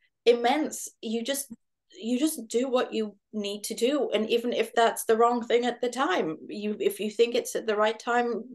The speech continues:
uh, uh, at the time it's the right thing to do, do it. And nobody's the same,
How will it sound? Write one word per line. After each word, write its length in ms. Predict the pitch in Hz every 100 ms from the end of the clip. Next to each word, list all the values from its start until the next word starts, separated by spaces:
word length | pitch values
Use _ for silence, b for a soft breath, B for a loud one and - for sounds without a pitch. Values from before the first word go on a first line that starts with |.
| -
uh, 40 | 180
uh, 360 | 180 - 180 -
at 100 | -
the 60 |
time 300 | - 208 220
it's 160 | 226 -
the 100 | 214
right 200 | 214 214
thing 160 | 214 220
to 120 | 202
do, 200 | 220 254 B B B B -
do 140 | 285 440
it. 180 | - -
And 340 | 214 220 208 214
nobody's 560 | 226 247 240 233 226
the 100 | 233
same, 360 | - 285 339